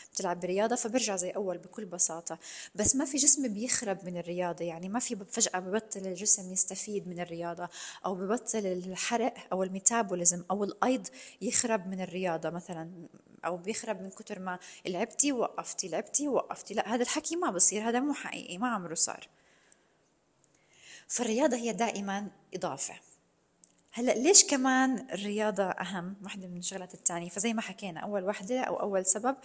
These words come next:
منطقي السبب، لأنه عمرنا ما سمعنا واحدة إنه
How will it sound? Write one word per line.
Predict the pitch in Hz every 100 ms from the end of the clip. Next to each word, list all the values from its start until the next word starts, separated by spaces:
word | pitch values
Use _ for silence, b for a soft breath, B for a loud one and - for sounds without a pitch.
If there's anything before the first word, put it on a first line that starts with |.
| B B _
منطقي | 262 262 190 -
السبب، | 175 - 185 208
لأنه | 202 233
عمرنا | 226 247 214
ما | 202
سمعنا | 208 202 190 185
واحدة | 190 - 180 175
إنه | 175 175